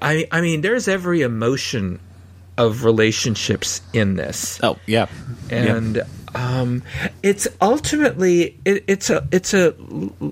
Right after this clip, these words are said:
Speaker 1: it's a lovely film. You know, the, the, the gargoyles annoy me,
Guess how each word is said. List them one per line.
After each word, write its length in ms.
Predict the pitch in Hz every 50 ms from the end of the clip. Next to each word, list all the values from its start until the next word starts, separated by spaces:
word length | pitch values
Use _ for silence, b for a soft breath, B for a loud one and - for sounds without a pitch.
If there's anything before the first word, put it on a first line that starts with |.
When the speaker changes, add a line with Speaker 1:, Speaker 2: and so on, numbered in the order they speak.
| - -
Speaker 1:
it's 180 | - 180 - -
a 60 | 220
lovely 540 | 196 180 165 165 202 262 294 214 147 117 101
film. 560 | - - - 160 185 170 113 - - 101 107 B B B B B B B B B B B B - - - - - -
You 200 | 139 170 180 175
know, 220 | 170 156 147 139
the, 160 | 143 185 190
the, 340 | 180 202 214 - - - 190
the 140 | 175 220 196
gargoyles 720 | - 214 202 208 214 208 202 - 180 160 147 127 - -
annoy 360 | 107 104 110 107 107 104 101
me, 300 | 95 95 90 92 107 -